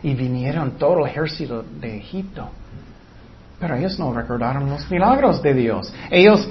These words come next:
tenían malos corazones. Ellos quejaron en contra de Dios.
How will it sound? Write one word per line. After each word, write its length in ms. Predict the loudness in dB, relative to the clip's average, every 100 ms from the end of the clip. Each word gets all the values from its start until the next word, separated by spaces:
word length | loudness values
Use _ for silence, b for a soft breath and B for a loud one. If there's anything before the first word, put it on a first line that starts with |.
| -4
tenían 500 | 2 4 4 4 0 2
malos 440 | 6 8 8 4
corazones. 600 | 0 0 0 0 0 0 B B
Ellos 420 | 0 0 0 -4 -12 -20 -20
quejaron 680 | -10 -8 -2 0 2 2 -2 -10 -16 -20 -20 -20 -8
en 140 | -6 -4
contra 440 | -2 -2 -4 -6
de 160 | -4 -4
Dios. 500 | -4 -4 -4 -8